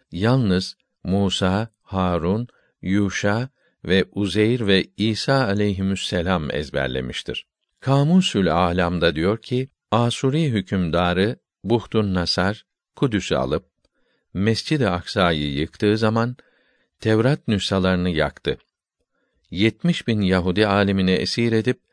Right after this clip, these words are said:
Babil'e gönderdi. Aralarında Danyal ve Uzeyr aleyhisselam da vardı. Uzeyr aleyhisselama Yahudilerin Azra dedikleri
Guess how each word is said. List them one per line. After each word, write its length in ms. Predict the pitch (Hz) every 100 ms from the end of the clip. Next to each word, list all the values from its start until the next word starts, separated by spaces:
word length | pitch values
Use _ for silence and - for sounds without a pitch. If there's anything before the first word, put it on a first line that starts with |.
| _ _ -
Babil'e 560 | 82 104 95 71 65
gönderdi. 680 | 65 67 64 65 64 58 - _ _
Aralarında 800 | 107 104 98 98 98 92 107 143 - _ _ _
Danyal 640 | - 82 110 113 117 139 147 - _ -
ve 240 | 92 98 -
Uzeyr 420 | 107 104 120 139 135
aleyhisselam 1120 | - 107 101 95 95 95 - 95 92 92 69
da 120 | 65
vardı. 360 | 65 58 60 - _ _ _ _ _ _
Uzeyr 380 | 123 120 160 175
aleyhisselama 960 | 117 95 90 92 - 92 92 90 98 117
Yahudilerin 760 | 98 98 95 92 98 120 123 - _ _ -
Azra 520 | 104 95 107 117 107
dedikleri 680 | 78 71 - 76 73 113